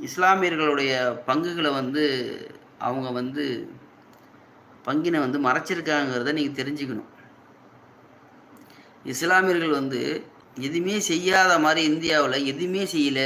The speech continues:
எதுவுமே அவங்களால மாற்றம் அடையல, சுதந்திரம் அவங்க போராடவே இல்லைங்கிறத மிக லாகவமாக மக்களிடையிலிருந்து மறைக்கப்படுகிறது.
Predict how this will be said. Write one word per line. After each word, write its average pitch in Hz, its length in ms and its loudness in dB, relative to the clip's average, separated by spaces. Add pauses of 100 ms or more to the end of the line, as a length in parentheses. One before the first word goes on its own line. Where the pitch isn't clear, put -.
(120)
எதுவுமே 180 500 -2
அவங்களால 143 560 0 (1300)
மாற்றம் 147 400 2
அடையல, 165 360 2 (680)
சுதந்திரம் 147 460 0 (160)
அவங்க 131 280 -6
போராடவே 156 580 2
இல்லைங்கிறத 131 460 -2 (960)
மிக 151 260 4
லாகவமாக 165 840 4 (360)
மக்களிடையிலிருந்து 139 1000 0 (340)
மறைக்கப்படுகிறது. 131 880 -2